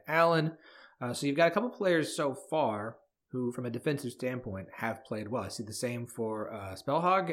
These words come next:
and, uh, man, I'm gonna mispronounce the last name, and I apologize. It's Malaysia Ochoa?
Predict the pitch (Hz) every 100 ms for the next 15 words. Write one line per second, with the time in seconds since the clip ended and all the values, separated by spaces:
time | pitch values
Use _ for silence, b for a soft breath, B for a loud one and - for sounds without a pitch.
0 | - 123 120 117 113 110 107 - _ b
1 | b b b - 87 101 101 98 _ _
2 | _ _ _ _ _ _ _ _ _ _
3 | _ 82 98 110 113 120 143 135 135 127
4 | 120 - 113 104 98 98 107 101 95 90
5 | - 104 107 110 110 98 117 - 135 156
6 | 170